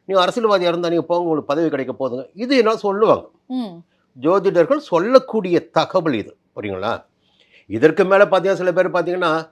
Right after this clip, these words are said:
Speaker 1: "அடுத்த வாரம் நீ அம்பானி ஆக போற, அடுத்த வாரம் நீ வந்து டாட்டாவாக போற," இதெல்லாம் தேவையில்லாத ஒரு விஷயம், புரியுங்களா?
Speaker 2: கண்டிப்பா.
Speaker 1: ஒரு சக்தி ஒரு மனிதனுக்கு என்ன இருக்கிறதோ அதை மட்டும் தெரிந்து கொண்டு பேசினா போதும்.
Speaker 2: ம்.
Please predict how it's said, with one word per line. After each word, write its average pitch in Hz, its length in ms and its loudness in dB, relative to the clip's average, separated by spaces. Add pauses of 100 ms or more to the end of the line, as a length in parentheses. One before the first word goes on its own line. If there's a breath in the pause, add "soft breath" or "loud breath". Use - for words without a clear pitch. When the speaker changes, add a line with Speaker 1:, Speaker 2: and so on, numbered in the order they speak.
(120)
Speaker 1:
"அடுத்த 131 360 0
வாரம் 170 220 0
நீ 185 80 0
அம்பானி 170 340 0
ஆக 170 100 2
போற, 165 300 2
அடுத்த 160 240 0
வாரம் 175 220 0
நீ 175 140 -4
வந்து 170 540 -2
டாட்டாவாக 170 500 2
போற," 160 360 -4 (340 soft breath)
இதெல்லாம் 208 440 2
தேவையில்லாத 208 760 -2
ஒரு 147 160 -4
விஷயம், 143 460 -8
புரியுங்களா? 139 280 -4
Speaker 2:
கண்டிப்பா. 131 300 -4 (180 soft breath)
Speaker 1:
ஒரு 156 220 2
சக்தி 170 480 0
ஒரு 208 200 2
மனிதனுக்கு 180 560 -4
என்ன 196 360 -2
இருக்கிறதோ 175 920 -2
அதை 151 220 -4
மட்டும் 170 480 -4
தெரிந்து 185 320 -4
கொண்டு 151 200 -6
பேசினா 139 280 -10
போதும். 110 380 -8
Speaker 2:
ம். 208 160 -16